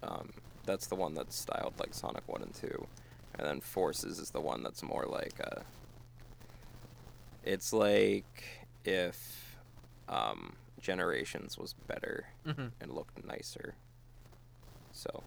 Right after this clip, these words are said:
Speaker 1: it's by the team that did Unleashed.
Speaker 2: Generations was cool.
Speaker 1: Um, it was fine. It wasn't great, but it was fine.
Speaker 2: It was cool.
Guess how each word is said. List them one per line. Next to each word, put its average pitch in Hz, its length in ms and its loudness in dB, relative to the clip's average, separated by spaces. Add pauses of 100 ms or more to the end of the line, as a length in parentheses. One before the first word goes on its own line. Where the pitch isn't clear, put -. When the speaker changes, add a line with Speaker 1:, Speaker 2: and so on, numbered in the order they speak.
(240)
Speaker 1:
it's - 140 -2
by 113 220 10
the 123 100 6
team 101 220 2
that 85 160 4
did 65 160 2
Unleashed. - 560 -6
Speaker 2:
Generations 202 580 6
was 104 140 -6
cool. 76 260 -8 (160)
Speaker 1:
Um, - 260 -2 (120)
it - 80 8
was 147 160 8
fine. 95 280 6
It 80 100 6
wasn't 101 220 2
great, 80 360 2
but - 100 -2
it - 60 0
was - 120 -4
fine. - 240 -6
Speaker 2:
It 233 80 0
was 220 120 4
cool. - 320 4